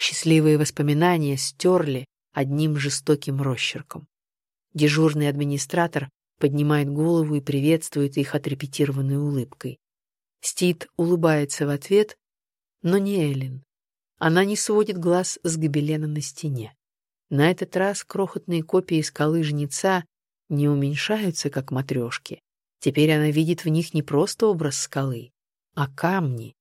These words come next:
из пещеры. Администратор смотрит на неё, озабоченно нахмурив лоб. «Всё нормально?» «Да». Эллен с трудом отводит взгляд.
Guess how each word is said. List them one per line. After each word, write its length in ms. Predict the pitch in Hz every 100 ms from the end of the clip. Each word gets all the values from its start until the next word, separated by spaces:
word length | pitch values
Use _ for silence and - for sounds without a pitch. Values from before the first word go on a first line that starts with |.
| _ _ _ _ -
из 160 | 160
пещеры. 640 | - 185 - - 120 110 _ _ _ _ _ _ _
Администратор 800 | 175 180 180 185 - 208 - 196
смотрит 500 | - 214 233 214 202
на 80 | 175
неё, 440 | 165 160 156 151
озабоченно 680 | 170 160 160 202 208 190 175
нахмурив 640 | 175 170 - 175 175 160 160
лоб. 300 | 135 123 - _ _ _ _ _ _
«Всё 180 | - 180
нормально?» 540 | 170 165 190 233 285 - _ _ _ _
«Да». 460 | 190 185 190 131 120 _ _ _ _ _ _ _
Эллен 300 | - 170 175
с 80 | 165
трудом 400 | - 160 165 180
отводит 400 | 151 160 160 156
взгляд. 420 | 160 151 139 135